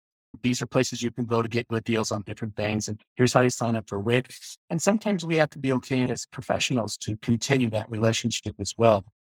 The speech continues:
with our families. So it's, there's many people in the lives of the youth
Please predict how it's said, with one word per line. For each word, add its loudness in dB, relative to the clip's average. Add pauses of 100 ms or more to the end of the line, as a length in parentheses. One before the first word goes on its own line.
(180)
with 6
our 2
families. 2
So 2
it's, 2 (540)
there's 6
many 4
people -2
in 2
the 2
lives 4
of -6
the -4
youth -2